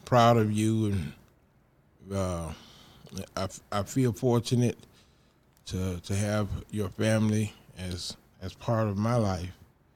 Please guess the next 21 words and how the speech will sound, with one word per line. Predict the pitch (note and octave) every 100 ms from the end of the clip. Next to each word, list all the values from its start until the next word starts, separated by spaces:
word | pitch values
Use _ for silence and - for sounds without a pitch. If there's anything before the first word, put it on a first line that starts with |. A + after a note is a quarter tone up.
| _ _ _ _ _ _ -
And, | F#2 F#2+ F#2+ F2+
uh, | G2 F#2+ F2+ F2+ F2 F2 - - - _ _ _ _ _ _ _ _ _ _ _ _
I'm | F#2 G2
just, | F#2 G2 - -
uh, | G2+ F#2 F#2 F2+ F2 E2 - _ _ _ _ _
e-, | D#2+ -
expectant | - G#2+ - C#3+ C3 B2 G2
of | F#2+ D#2+ - G#2+
what's | G#2+ F2+
going | A#2 A2
to | F#2+
happen | E2+ G#2+ G2 F#2+
going | G2 F#2+ F#2
forward, | - B2 A2+ G2+ D#2+ - _ _ _ _ _ _ _ F2
uh, | F2 F2
with | F2+ F#2+ G2 F#2+ - - F#2 - - _ _ -
you | D#2 A2 G#2+
and | G2+
Bridget | F#2+ G2+ F2+ G2+ F#2
and, | F#2 E2 D#2+ - _ _ _ _ _ _
uh, | F2+ F#2